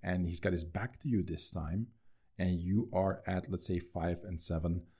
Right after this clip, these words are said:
you're, you're slightly at an angle, but he doesn't get to see you. Uh, that's when people fail in a spinning technique, for instance. Uh, or when you have,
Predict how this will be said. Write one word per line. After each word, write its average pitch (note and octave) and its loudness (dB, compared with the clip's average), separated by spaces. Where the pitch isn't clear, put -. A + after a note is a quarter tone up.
you're, - -2
you're - -6
slightly - -2
at A#2+ 6
an C3+ 6
angle, G#2 4
but E2+ 2
he G2+ 2
doesn't E2+ 2
get E2 0
to F2+ -6
see - -2
you. E2 0
Uh, E2 -6
that's F2 -4
when F#2 4
people G2+ 0
fail A2+ 6
in G2+ 4
a G2 -6
spinning G#2 2
technique, A#2 0
for A#2 0
instance. A#2+ -2
Uh, F#2 2
or A2 10
when G2 6
you F#2+ 8
have, F2 4